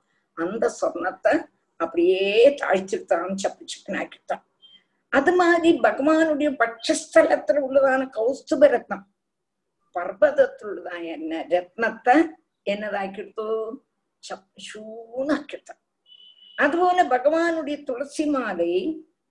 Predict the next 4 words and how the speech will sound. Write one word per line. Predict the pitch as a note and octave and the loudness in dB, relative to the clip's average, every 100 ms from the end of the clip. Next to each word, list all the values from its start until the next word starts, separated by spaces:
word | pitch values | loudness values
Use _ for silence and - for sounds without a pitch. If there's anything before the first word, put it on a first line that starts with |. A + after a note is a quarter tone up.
| - | 0
പർവ്വതത്തിലുള്ളതാണ് | A#3+ B3 E4+ D#4+ D#4+ C#4 C#4+ C#4 C#4 C#4 C4+ C4 G#3 A3 B3+ | 0 2 2 2 0 -6 -6 -2 -2 0 0 -2 -4 -4 -6
സൗരഭ്യത്തിനുള്ളതാണ് | - - A3 C4 D4+ D#4 D4+ - D4 - A#3+ C4+ C4+ C4+ C4 C4 B3 | -6 -2 2 2 4 4 2 -4 -6 -6 -10 -6 -2 -2 -2 -4 -6
പുഷ്പങ്ങളെ | - C#4 C4+ - D#4 D4+ - D#5 - | -10 -12 -12 2 4 6 4 4 2
ശൂന്നാക്കിയെടുത്തു. | - C#4+ C#4 C#4+ D4 D#4+ A#3+ - - _ | -6 -6 -8 -6 -4 -4 -6 -10 -20 _